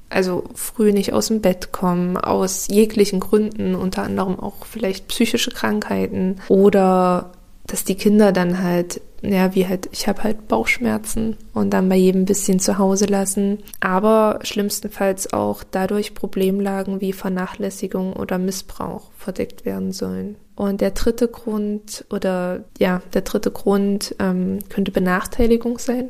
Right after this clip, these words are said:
dass halt sie in schulischen Dingen wenig Unterstützung bekommen, das Elternhaus weit entfernt von Bildungsambitionen ist, Schule halt nicht als wichtig sieht und die Kinder somit auch oft nicht für die Schule vorbereitet sind und schon von Beginn an große Schwierigkeiten haben,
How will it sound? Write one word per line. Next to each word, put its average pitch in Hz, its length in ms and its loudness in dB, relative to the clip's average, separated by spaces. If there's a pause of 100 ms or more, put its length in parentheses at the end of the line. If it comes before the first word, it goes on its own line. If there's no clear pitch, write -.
dass 190 400 0
halt 185 480 4
sie - 220 4
in 185 180 6
schulischen 208 540 4
Dingen 196 280 4
wenig 196 320 4
Unterstützung 214 680 -2
bekommen, 220 640 0 (260)
das 190 320 2
Elternhaus 190 1040 2
weit 190 220 4
entfernt 190 480 0
von 185 200 2
Bildungsambitionen 214 1120 0
ist, 220 460 -6 (100)
Schule 190 400 -2
halt 175 180 -4
nicht 190 260 -8
als - 360 -8 (220)
wichtig 214 720 0
sieht 220 520 0
und 190 540 6 (280)
die 190 80 2
Kinder 202 360 4
somit 190 320 4
auch - 160 -2
oft - 240 -4
nicht 190 220 -2
für 190 120 4
die 185 120 0
Schule 185 240 0
vorbereitet 202 640 2
sind 190 360 2
und 185 340 0
schon 190 260 0
von 180 320 0
Beginn 185 340 0
an 190 180 -4
große - 300 -4
Schwierigkeiten 185 800 0
haben, 190 520 0